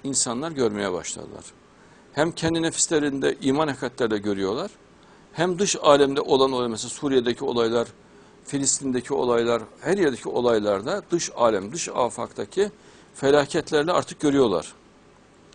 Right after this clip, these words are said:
Kur'an'ın Allah'ın hükmünün hak olduğunu da insanlar gördü. Yani Kur'an yaşanmadığında dünya felakete sürükleniyor. Bunu gördüler.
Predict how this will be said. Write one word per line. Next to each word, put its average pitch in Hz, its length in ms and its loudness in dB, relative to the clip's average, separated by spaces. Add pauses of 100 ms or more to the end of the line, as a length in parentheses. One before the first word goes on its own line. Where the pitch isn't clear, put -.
(1120)
Kur'an'ın 160 500 4
Allah'ın 151 340 4
hükmünün 156 340 -6
hak 170 220 -2
olduğunu 135 280 0
da 165 60 -6
insanlar 131 400 -2
gördü. 101 380 -4 (360)
Yani 101 120 -6
Kur'an 139 240 0
yaşanmadığında 135 920 -2 (380)
dünya 147 320 0
felakete 131 560 0
sürükleniyor. 80 580 -12 (140)
Bunu 120 200 -2
gördüler. 78 380 -6